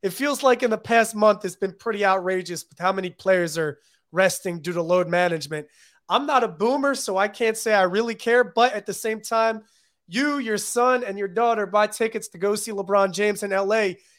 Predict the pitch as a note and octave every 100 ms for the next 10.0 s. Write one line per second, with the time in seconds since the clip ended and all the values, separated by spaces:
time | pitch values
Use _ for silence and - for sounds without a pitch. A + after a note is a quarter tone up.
0 | - E3+ - G#3+ G#3 G3+ G3+ G#3+ G#3+ G#3
1 | G#3+ G3+ D#3+ - G#3 G3+ A#3 A3 F#3 -
2 | A3 G#3 G#3 F#3+ D3 G3 - F#3+ E3+ D3
3 | _ _ _ _ F#3 G#3+ A#3 A3+ - A3+
4 | G#3+ G#3 G3 A3+ A3 F#3+ D3+ - - -
5 | _ _ _ _ - F#3 - - G3+ E3
6 | A3+ A3+ G#3 G3+ F#3 F3 A3 A3 A#3 G#3+
7 | - A#3 A3+ - A#3+ A3 F#3+ - G#3 -
8 | G#3+ G3+ F#3+ F#3 - F3 G3+ A#3 A3+ -
9 | A3 A3+ G3+ G#3+ A#3 A3 G3+ G3 F#3+